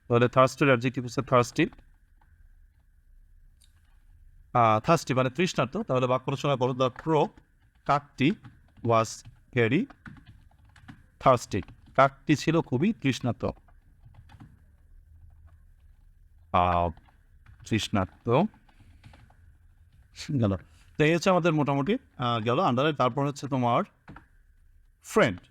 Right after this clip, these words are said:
তোমাদেরকে আগেই বলেছি, কোনো সম্পর্ক থাকলে ফ্রেন্ডের সাথে অ্যাডজেক্টিভ দিলে, মানে এলওয়াই দিলে সেটা অ্যাডজেক্টিভ হয়ে যাবে।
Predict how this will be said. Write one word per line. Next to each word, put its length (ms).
তোমাদেরকে 280
আগেই 180
বলেছি, 280
কোনো 220
সম্পর্ক 440
থাকলে 300
ফ্রেন্ডের 340
সাথে 180
অ্যাডজেক্টিভ 400
দিলে, 180
মানে 160
এলওয়াই 200
দিলে 140
সেটা 200
অ্যাডজেক্টিভ 340
হয়ে 120
যাবে। 220